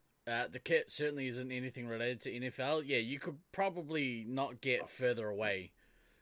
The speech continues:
uh, 'cause they wear the shortest of shorts and a singlet. <laughs> That's pretty much it. <laughs> Um, yeah. <laughs> A F L short fucking shorts. True story.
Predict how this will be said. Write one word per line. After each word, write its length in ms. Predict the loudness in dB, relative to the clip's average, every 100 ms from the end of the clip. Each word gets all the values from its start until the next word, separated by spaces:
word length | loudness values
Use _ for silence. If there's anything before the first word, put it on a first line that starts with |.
| -4
uh, 160 | 2 2
'cause 160 | 0 0
they 200 | 4 6
wear 240 | 6 2 2
the 100 | 2
shortest 560 | 2 2 0 -2 -4
of 100 | -4
shorts 440 | -2 2 2 0 -4
and 140 | -4
a 20 |
singlet. 480 | -4 -4 -4 -6 -10 -10 -10 -10 -6
<laughs> 400 | -4 2 2 6
That's 340 | 4 4 0
pretty 200 | 0 0
much 300 | 2 0 2
it. 180 | -2 0
<laughs> 680 | -4 -4 -6 -6 -8 -10 -12 _ _ _ -18 -16 -16 -18 -18 -10 -2
Um, 480 | 2 2 0 -4 -8 -18 _ _ _ -2
yeah. 300 | 6 6 6 -2 _ _
<laughs> 300 | -4 -2 0
A 160 | 2 2
F 80 | 2
L 300 | 0 0 -4 -10
short 300 | -4 -2 0
fucking 240 | -2 -4 -6
shorts. 360 | -4 -6 -6
True 160 | -4 -2
story. 460 | -2 -2 -2 -2